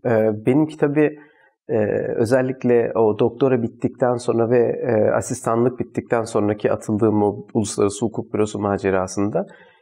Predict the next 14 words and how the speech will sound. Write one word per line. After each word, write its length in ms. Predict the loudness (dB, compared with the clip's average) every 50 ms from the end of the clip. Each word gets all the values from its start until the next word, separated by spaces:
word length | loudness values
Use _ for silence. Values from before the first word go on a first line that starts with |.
| _ _ _
girdim 560 | -8 0 2 2 2 2 0 2 2 4 4
ve 100 | 4 4
ilk 220 | 2 2 0 -2 0
projemiz 480 | 0 0 2 2 2 0 0 0 0
dört 240 | 0 0 0 -2 -2
milyar 420 | 0 0 2 2 2 2 0 0
dolarlık 520 | 0 0 2 2 0 -2 -4 -6 -8 -4 -4
bir 180 | -4 -4 -4
satın 420 | -6 -6 -6 -4 0 0 2 2 2
alım, 340 | 0 -2 -4 -8 -10 -14 _ _ _ _ -4
e, 400 | 0 0 0 0 0 0 0 -2
şirket 460 | -2 -4 -8 -8 -4 -2 -4 -4 -4 -10 -12 -4
alım 360 | 0 0 2 0 0 -4 -8 _
projesiydi. 720 | 0 0 0 2 0 -4 -8 -6 -6 -6 -4 -2 -2 -4